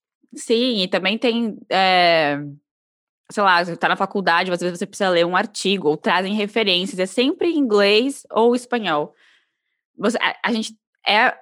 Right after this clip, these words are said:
apresentada a necessidade de saber inglês antes, né? Então, quando a gente chegou aqui nos Estados Unidos, a gente já chegou com uma base.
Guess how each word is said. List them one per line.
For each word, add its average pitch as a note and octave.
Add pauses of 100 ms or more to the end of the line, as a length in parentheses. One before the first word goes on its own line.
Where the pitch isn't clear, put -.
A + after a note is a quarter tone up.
(160)
apresentada G#3+
a B3+
necessidade F3+
de F3
saber F3+
inglês F3+
antes, D3+
né? E3
Então, G3+
quando G3+
a G#3+
gente G#3
chegou G3+
aqui A3+
nos A3
Estados F3+
Unidos, G3
a G#3
gente G#3
já A3+
chegou A#3+
com -
uma A#3+
base. D3+